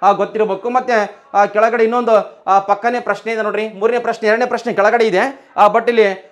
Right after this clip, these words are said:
ಆ, ಮೂರನೇ ಪ್ರಶ್ನೆ ಒಂದು ಇಲ್ಲಿ ಗಮನಿಸೋಣ ಅಂತ. ನಮಗಿಲ್ಲಿ, ಆ, ಮೂರನೇ ಪ್ರಶ್ನೆ, ಆ, ಇಲ್ಲಿ ನೋಡ್ರಿ, ಆ, ಬೀಜ್ ಬಚಾವೋ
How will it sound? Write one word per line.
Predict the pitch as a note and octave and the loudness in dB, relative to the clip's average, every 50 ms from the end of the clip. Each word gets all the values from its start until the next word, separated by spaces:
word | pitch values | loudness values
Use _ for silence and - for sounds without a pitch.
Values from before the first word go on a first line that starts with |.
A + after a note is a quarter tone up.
| - | -2
ಆ, | - G3 G3 | 2 2 2
ಮೂರನೇ | F#3+ G3 A3 A3 A#3+ A#3 | 2 0 -2 -2 -2 -2
ಪ್ರಶ್ನೆ | A#3 A3+ G#3+ - A3+ A3+ | -4 -6 -8 -4 -4 -4
ಒಂದು | A3+ A3+ | 0 0
ಇಲ್ಲಿ | A3 A3 G#3+ | 2 2 2
ಗಮನಿಸೋಣ | F3 F3 F#3+ G#3+ A3 G#3+ A3 G3+ G3 | 2 0 0 -2 -4 -2 -2 -2 -2
ಅಂತ. | F#3+ - F#3+ G#3 A#3 A#3 - - _ - | -2 -2 -2 -2 -2 -4 -8 -16 _ -8
ನಮಗಿಲ್ಲಿ, | F3+ G3+ A3 G#3+ A#3 A3+ G#3 G3 F3+ F#3 - - - - | -6 -4 -4 -2 -2 0 0 0 -2 -4 -12 -10 -2 2
ಆ, | F3+ G#3 | 2 4
ಮೂರನೇ | G3+ G3+ G#3+ A#3 A#3 A#3+ A#3 | 4 4 0 0 0 0 -2
ಪ್ರಶ್ನೆ, | - G3+ E3+ D#3 - - E3+ F#3+ A3 A#3+ A#3+ - _ _ - - | 0 -2 -2 -2 -4 -8 -6 -4 -4 -6 -8 -12 _ _ -4 -2
ಆ, | |
ಇಲ್ಲಿ | F#3+ G3+ G#3+ A#3 | -2 0 0 -2
ನೋಡ್ರಿ, | A#3 A3 A3+ A#3 A3+ A3+ - _ _ - | -2 -2 -2 -6 -6 -8 -14 _ _ 0
ಆ, | F#3 G3 G#3 | 2 2 2
ಬೀಜ್ | G3 D#3 C#3 E3 G3 A3 A#3+ B3 B3 G3+ G3+ A3+ | 2 0 -2 -6 -6 -4 -4 -6 -6 -8 -8 -8
ಬಚಾವೋ | G3 E3+ F#3 F#3+ F#3+ - G3+ G3 G3 F#3+ F#3 G3+ G#3 G3 D#3 A2 - - _ | -2 0 0 0 4 4 6 6 6 6 6 6 4 4 4 0 -4 -10 _